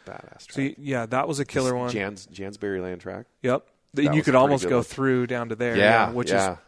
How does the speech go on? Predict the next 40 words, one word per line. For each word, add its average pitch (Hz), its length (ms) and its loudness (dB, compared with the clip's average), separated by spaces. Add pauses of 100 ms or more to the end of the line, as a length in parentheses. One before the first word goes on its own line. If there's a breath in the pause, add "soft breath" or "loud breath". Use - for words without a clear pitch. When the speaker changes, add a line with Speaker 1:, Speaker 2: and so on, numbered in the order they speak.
Speaker 2:
Johnson 117 400 -6
R 110 120 -4
V 113 200 -8
now. 110 340 -8 (160)
Speaker 1:
Yeah. - 240 -18
Speaker 2:
Jan-, 117 220 -10
that, 117 180 -6 (120)
that 127 340 -4
dates 120 280 -8
you 107 140 -14
when 107 100 -16
you 104 60 -18
say 113 220 -14
Jan's 104 380 -16
Berry - 260 -12
Land. 208 280 0
<laughs> - 120 -10 (3000 loud breath)
But 143 160 -2
yeah, 135 80 0
Speaker 1:
Yeah. 87 320 -2
Speaker 2:
the 139 100 -4
Johnson 127 420 -4
R 120 140 -2
V 113 180 -8
track. 110 380 -8
I 117 40 -6
mean, 110 280 -8
I 117 80 -6
think 131 180 -4
about 123 200 -2
that 113 160 -6
one 117 100 -10
all 107 100 -10
the 107 100 -12
time. 104 300 -10 (240)
Speaker 1:
That - 80 -20
was 80 120 -18
a - 40 -18
good 71 180 -14
one. 65 140 -20